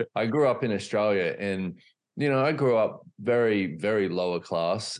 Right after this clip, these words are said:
and, you know, with the, there was a lot of abuse and different things like that. So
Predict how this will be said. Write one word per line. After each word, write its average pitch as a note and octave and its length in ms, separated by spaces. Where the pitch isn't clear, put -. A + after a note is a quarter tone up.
and, F2+ 640
you A2+ 140
know, G#2 120
with C3 220
the, C#3 120
there C#3 200
was D3+ 140
a A#2 40
lot G#2 160
of F2+ 120
abuse E2+ 480
and F2+ 120
different F2+ 360
things F#2 280
like E2+ 280
that. G2 340
So F#2+ 260